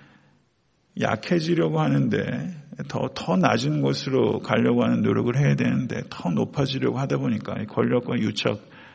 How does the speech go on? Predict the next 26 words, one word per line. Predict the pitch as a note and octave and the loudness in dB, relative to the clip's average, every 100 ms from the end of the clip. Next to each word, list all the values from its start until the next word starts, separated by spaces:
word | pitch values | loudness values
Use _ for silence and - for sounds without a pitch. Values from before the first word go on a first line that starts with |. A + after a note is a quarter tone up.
| _ - | _ -8
관계가 | - A#2+ A2+ - - - C#3+ - - - _ - | 0 2 2 0 -2 -4 -6 -10 -20 -20 _ 0
맺어지게 | A2+ A#2 A2+ B2 | 2 2 0 -2
되는 | A#2+ G#2+ G#2 | -2 0 2
것이죠. | G2+ - - - - - - _ _ _ - - - - - _ | 0 -4 -8 -8 -10 -14 -20 _ _ _ -18 -18 -20 -20 -20 _
이런 | C#3+ C#3+ | 6 8
부분에 | C#3+ C3+ C#3 | 8 8 6
있어서 | C3 C3 C#3+ | 4 0 0
항상 | C#3+ D3+ D3+ | 2 4 2
깨어있는 | D3 D#3 D3+ B2 A2 B2 D3 - | 2 4 6 6 4 2 0 2
여러분과 | A#2 A2+ A2+ A#2 | 4 4 4 4
저 | A#2 - | 2 2
그리고 | G#2+ A2 A2+ | 2 0 0
교회가 | - A#2 A#2 | 2 4 4
될 | A#2 | 2
수 | - | -2
있기를 | - A2 | -6 -6
간절히 | - A2 G#2+ A2 | -2 -2 -2 -2
바랍니다. | G2+ G2 G2 G2+ G#2 G2 - - - - - - - - - | -2 0 0 -2 -6 -10 -16 -20 -20 -20 -20 -20 -20 -20 4
그러므로 | C#3+ C#3+ D3+ D3 | 8 8 8 6
땅에 | D#3+ E3 F3 | 6 6 6
있는 | E3 E3 | 6 6
지체를 | C#3+ B2+ C#3+ C#3 | 4 4 6 4
죽이라. | C#3 B2+ B2+ G#2+ - B2+ | 4 2 4 2 0 2
곧 | C#3 C#3 - | 2 2 4
음란과 | C3 C3+ C#3+ C#3+ C#3+ G#2+ A2+ - | 6 8 8 8 6 4 2 0
부정과 | C3 A#2+ C3+ B2+ A2 | 2 4 4 4 2